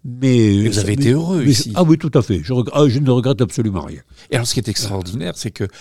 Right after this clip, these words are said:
Speaker 2: vous êtes resté populaire. C'est-à-dire que dès qu'on vous croise, et je l'ai vu encore l'autre
Speaker 1: Oh, ça,
Speaker 2: jour.
Speaker 1: je sais pas. Alors là, pas avec tout le monde, je pense.
Speaker 2: <laughs> Je,
Speaker 1: Ouais.
Speaker 2: je connais personne qui vous aime pas, donc de, ça va être compliqué de trouver. Mais
Speaker 1: Parce
Speaker 2: dès
Speaker 1: qu'on nous avons les mêmes amis.
Speaker 2: Sans doute.
Speaker 1: <laughs>
Speaker 2: Et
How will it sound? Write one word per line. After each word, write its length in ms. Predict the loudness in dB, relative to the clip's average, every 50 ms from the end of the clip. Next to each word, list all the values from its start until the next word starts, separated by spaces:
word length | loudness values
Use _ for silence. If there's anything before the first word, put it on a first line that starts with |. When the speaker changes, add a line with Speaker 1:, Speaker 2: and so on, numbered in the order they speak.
| -20 _ _
Speaker 2:
vous 80 | -4 -4
êtes 120 | -4 -4
resté 360 | -4 -4 -4 -4 -4 -4 -4 -4
populaire. 680 | -4 -4 -6 -4 -4 -6 -6 -6 -4 -6 -6 -8 -10 -14
C'est-à-dire 320 | -14 -14 -10 -10 -10 -10
que 100 | -10 -12
dès 160 | -10 -8 -8 -6
qu'on 140 | -6 -6
vous 140 | -6 -6 -6 -6
croise, 340 | -2 -2 -2 0 -2 -2 _ -4
et 40 |
je 80 | -2 -2
l'ai 80 | -2 -2
vu 140 | -2 -2
encore 260 | -2 -2 -2 -4 -2 -2
l'autre 200 | -4 -4 -4 -2
Speaker 1:
Oh, 40 | -2
ça, 60 | 2 2
Speaker 2:
jour. 100 | 2 2
Speaker 1:
je 100 | 2 0
sais 200 | -2 -2 -2 -2
pas. 200 | -2 -6 -12 -10
Alors 220 | -12 -10 -8 -4
là, 300 | -2 -2 0 -2 -2 -4
pas 160 | 0 2 2
avec 180 | 2 2 2 0
tout 100 | -2 -2
le 60 | -2
monde, 180 | -2 -4 -4 -6 -8
je 100 | -12 -12
pense. 340 | -12 -10 -10 -8 -6 -4 -2
Speaker 2:
<laughs> 760 | -2 0 0 0 -2 -2 -4 -8 -8 -8 -8 -10 -12 -10 -8
Je, 220 | -6 -6 -4 -2 -2
Speaker 1:
Ouais. 100 | -2 -2
Speaker 2:
je 100 | -4 -4
connais 240 | -4 -2 -2 -2 -4
personne 440 | -4 -6 -8 -6 -6 -6 -6 -6
qui 120 | -8 -8 -8
vous 120 | -4 -2
aime 160 | -2 -2 -2
pas, 180 | -4 -6 -6 -6
donc 180 | -6 -8 -10 -10
de, 320 | -10 -10 -8 -8 -8 -8
ça 320 | -8 -10 -12 -12 -12 -12 -12
va 80 | -12
être 100 | -14 -12
compliqué 380 | -12 -12 -12 -12 -10 -8 -8 -8
de 120 | -8 -10
trouver. 260 | -16 -16 -12 -10 -10 -10 -10 -12 -16 -16 -16 -10 -4
Mais 80 | -2 -2
Speaker 1:
Parce 120 | -2 0
Speaker 2:
dès 40 | 2
Speaker 1:
qu'on 80 | 2 2
nous 240 | 2 2 2 2
avons 160 | 2 2 2 2
les 100 | 0 0
mêmes 220 | -2 -2 -2 -2
amis. 240 | -2 -2 -2 -4 -4 -6 _ _ _ -20 -16 -12 -8
Speaker 2:
Sans 180 | -6 -4 -2
doute. 180 | -2 -2 -2 -2 -2 -2 -2 -2
Speaker 1:
<laughs> 180 | -4 -6 -2
Speaker 2:
Et 800 | 2 4 4 6 6 6 4 4 4 4 4 4 2 0 -4 -8